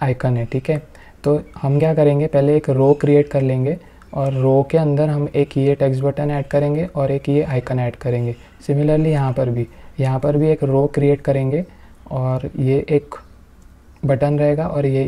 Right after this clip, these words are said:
एक button रहेगा, और ये जो चीज़ें हैं ना, ये हम column widget में ऐड करते जा रहे हैं, ठीक है। और इस column widget के अंदर ये रो widget। अगर Flutter widgets को समझने में आपको कोई भी difficulty है, तो पिछले episode में मैंने Flutter widgets का एक,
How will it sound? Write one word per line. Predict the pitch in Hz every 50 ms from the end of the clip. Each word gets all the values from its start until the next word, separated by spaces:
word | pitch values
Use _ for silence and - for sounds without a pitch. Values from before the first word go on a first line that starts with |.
| 147 - -
एक | 147 127 - -
button | 131 127 - 127 120 120
रहेगा, | 120 120 117 120 120 - - - - - - -
और | 143 131
ये | 131 131 131 135 135
जो | 147 160
चीज़ें | 156 - 151 147 139 151 151
हैं | 151 151
ना, | 151 156
ये | 156 143 147
हम | 147 151 156
column | 151 - 139 135 135 143 147 143
widget | 139 131 139 139 - 143
में | 139 135
ऐड | 127 123 -
करते | - 131 123 - - 127 120
जा | 123 120
रहे | 120 120
हैं, | 120 - - - - - - - - - - - - - - - -
ठीक | - - - 156
है। | 160 160 - - - - - - - - - - - - - - - - -
और | 135 131 -
इस | - 151 156 -
column | - - 143 139 143 147 147
widget | 143 139 135 143 139 143
के | - 147
अंदर | 147 139 139 135 147 160 -
ये | 139 135 143 160 190 - - - - - - - - - - - - - - - - - - - - - - - - - - - -
रो | 139 135 135 127
widget। | 127 120 123 123 120 - - - - - - -
अगर | 151 143 147 156 156
Flutter | - 147 135 127 - 151 156
widgets | 156 156 147 156 156 -
को | - - 160
समझने | - 147 139 139 139 131 143 143 147
में | 151 151
आपको | 147 - - 151
कोई | 147 147 139 139
भी | 139 151 151
difficulty | 143 135 - 143 - 139 135 131 131 135 135
है, | 147 180
तो | - - 151 147
पिछले | 147 - 135 - - 147 151 147
episode | 147 151 147 - 151 147 143
में | 147 151 147
मैंने | 147 147 147 147
Flutter | - 147 131 127 - 143 143 143
widgets | 143 135 135 143 143 143 -
का | - 151 143
एक, | 143 143 151